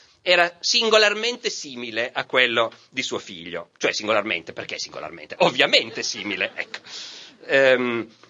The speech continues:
aggiungerei un'altra cosa, se facciamo un pettegolezzo facciamolo fino in fondo. Sarebbe stato particolarmente assurdo che sostituissero questo bambino nella culla, anche nell'ipotesi che fosse morto, perché questo succede nel ventuno,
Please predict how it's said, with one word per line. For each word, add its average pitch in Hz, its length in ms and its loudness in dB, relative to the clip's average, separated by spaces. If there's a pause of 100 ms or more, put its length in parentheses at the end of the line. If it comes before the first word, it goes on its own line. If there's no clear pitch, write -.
aggiungerei 196 560 4
un'altra 180 320 2
cosa, 160 320 6
se 156 120 -8
facciamo 170 280 4
un 160 60 0
pettegolezzo 160 480 2
facciamolo 143 360 0
fino 131 160 -4
in 127 80 -4
fondo. 139 420 4 (340)
Sarebbe 202 440 2
stato 233 300 0
particolarmente 185 720 2
assurdo 160 500 0
che 143 120 -4
sostituissero 151 680 -6
questo 139 180 -8
bambino 127 360 -2
nella 120 200 0
culla, 120 380 -4
anche 214 420 2
nell'ipotesi 147 600 0
che 127 100 -12
fosse 123 280 -8
morto, 98 460 -8 (240)
perché 180 220 -2
questo 247 240 2
succede 190 340 0
nel 151 140 0
ventuno, 139 560 -4